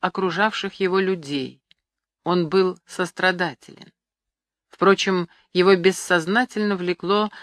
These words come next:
взглянуть на то, что творится кругом, ибо на свете нет вполне цельных людей. Человеческая природа — не отвлеченность. Он был рад,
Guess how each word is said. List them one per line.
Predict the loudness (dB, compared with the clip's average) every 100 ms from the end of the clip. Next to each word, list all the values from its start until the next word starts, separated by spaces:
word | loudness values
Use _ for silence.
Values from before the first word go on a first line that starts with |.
| -10
взглянуть | -6 0 2 2 0 -2 -2
на | -4
то, | -4 -6
что | -6 -6
творится | -4 -2 -2 -4 -8 -10
кругом, | -6 -6 -6 -6 -8 -10 _ _ _ _ _ _ -2
ибо | 0 2
на | 2 0
свете | -2 -2 -2 -2
нет | -4 -2 -6
вполне | -12 _ -2 0 0 -2 -2 -2 -4 _
цельных | -2 0 0 -4 -8
людей. | -4 -4 -2 -4 -6 _ -20 -20 -8
Человеческая | 0 4 6 4 2 -6 -4 -2 -2
природа — | 0 2 2 0 -4 -14 _
не | -4 0
отвлеченность. | -2 -2 -2 -2 -2 -2 -4 -6 -12 -20 -20 _ _ _ _ _ 0
Он | 2 4
был | 4 6
рад, | 6 4 0